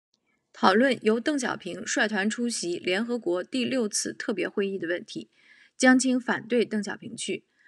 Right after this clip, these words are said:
会后，周恩来置江青的意见于不顾，在外交部关于邓小平作为代表团团长率团参加联大特别会议的报告上批示，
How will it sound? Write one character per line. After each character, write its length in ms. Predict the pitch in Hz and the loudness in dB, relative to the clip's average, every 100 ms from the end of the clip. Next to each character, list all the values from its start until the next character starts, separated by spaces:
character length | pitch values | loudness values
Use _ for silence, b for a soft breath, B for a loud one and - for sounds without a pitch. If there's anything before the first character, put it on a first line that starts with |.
| b b | b b
会 140 | 277 | 2
后， 240 | 262 247 | 2 0
周 160 | 208 247 | 0 -2
恩 100 | 240 | -2
来 220 | 226 180 | -2 -4
置 220 | 208 220 | -6 -6
江 280 | 170 233 233 | -6 -4 -2
青 160 | 226 233 | -2 -2
的 60 | |
意 220 | 220 247 220 | -2 -2 -4
见 200 | - - | -4 -6
于 120 | 185 | -10
不 180 | 175 175 | -8 -6
顾， 260 | 247 - B B | -4 -4 B B
在 200 | - 254 | 0 2
外 140 | 226 247 | 4 2
交 220 | 269 262 | 0 -4
部 300 | 262 233 - | -4 -6 -6
关 220 | - 254 247 | -2 0 0
于 140 | 208 | -2
邓 180 | 208 254 | -2 -4
小 160 | 220 | -4
平 300 | - 175 175 | -8 -10 -8
作 160 | 208 247 | -2 0
为 160 | 190 196 | 0 0
代 160 | 262 | 0
表 160 | 214 - | -2 -4
团 200 | 180 208 | -4 -4
团 240 | 220 190 | -4 -2
长 220 | 233 170 - | -2 -2 -4
率 240 | - 247 | -2 -2
团 300 | - 170 185 | -2 -6 -6
参 180 | 220 233 | -4 -4
加 200 | 240 233 | -2 -2
联 240 | 165 170 | -4 -4
大 180 | 214 214 | -2 -2
特 180 | - 254 | -2 -2
别 160 | 202 | 0
会 220 | 214 277 240 | 0 0 -2
议 80 | |
的 100 | 185 | -2
报 220 | 165 269 214 | -4 -4 -2
告 180 | 214 | -4
上 200 | 196 175 - | -4 -6 -8
批 220 | 226 226 | -4 -4
示， 260 | - 180 | -4 -6